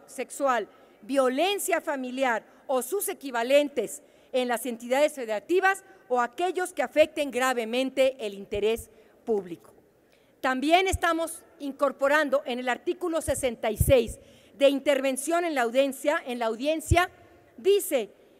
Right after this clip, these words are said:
que el imputado o su defensor podrán hacer uso de la palabra.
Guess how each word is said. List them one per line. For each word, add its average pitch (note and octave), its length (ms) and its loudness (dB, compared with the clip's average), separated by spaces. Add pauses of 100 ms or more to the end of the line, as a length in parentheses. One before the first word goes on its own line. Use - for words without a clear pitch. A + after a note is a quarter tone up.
(180)
que D#4 120 4
el D4+ 120 2
imputado F#4 920 0
o D4+ 320 10
su C#4 220 -10
defensor B3+ 720 2 (380)
podrán D#4 460 2
hacer E4+ 280 0
uso D#4+ 260 0
de D4+ 100 4
la C#4 140 2
palabra. A3+ 560 0